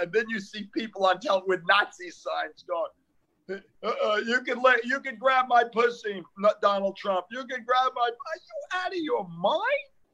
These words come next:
This is what we live with in a, it's so funny, cause my wife the other day, she's from Italy, and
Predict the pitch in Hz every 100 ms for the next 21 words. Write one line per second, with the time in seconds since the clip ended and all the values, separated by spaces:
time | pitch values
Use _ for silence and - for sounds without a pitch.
0 | _ _ _ 170 202 185 151 190 185 185
1 | 180 202 233 240 175 139 120 98 _ _
2 | _ _ _ - _ _ _ _ _ _
3 | 120 113 147 143 139 143 139 _ _ 107
4 | 117 117 117 113 143 135 - 123 117 110
5 | 107 107 110 98 _ _ _ _ _ _
6 | - 120 110 123 117 135 139 131 123 117
7 | 104